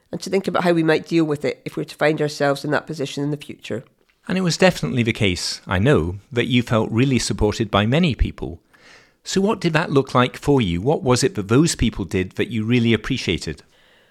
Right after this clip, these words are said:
Speaker 1: Well, as you know, I can be quite a realist, and it was actually very important to me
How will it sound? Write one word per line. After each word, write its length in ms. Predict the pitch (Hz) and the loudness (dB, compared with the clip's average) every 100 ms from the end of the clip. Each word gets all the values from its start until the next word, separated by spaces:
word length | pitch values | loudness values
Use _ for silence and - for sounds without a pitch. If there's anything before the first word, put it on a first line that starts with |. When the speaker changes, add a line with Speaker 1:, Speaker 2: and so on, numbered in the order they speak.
| _ _ _ | _ _ _
Speaker 1:
Well, 220 | 247 208 | 6 6
as 140 | 208 220 | 4 2
you 40 | |
know, 220 | 233 208 | 6 8
I 80 | 156 | 6
can 160 | 156 175 | 4 -4
be 80 | |
quite 300 | 170 170 160 | 2 2 2
a 40 | 165 | -2
realist, 520 | 214 196 127 - - _ | -4 -4 -6 -10 -20 _
and 120 | 156 | 0
it 40 | 175 | 0
was 120 | 196 | 2
actually 360 | 208 214 - 208 | 2 2 2 -4
very 420 | 190 - 208 214 | -4 2 4 6
important 580 | 196 196 170 165 151 - | 2 2 -2 -2 -6 -10
to 140 | - 170 | -10 -6
me 280 | 139 147 | -6 -8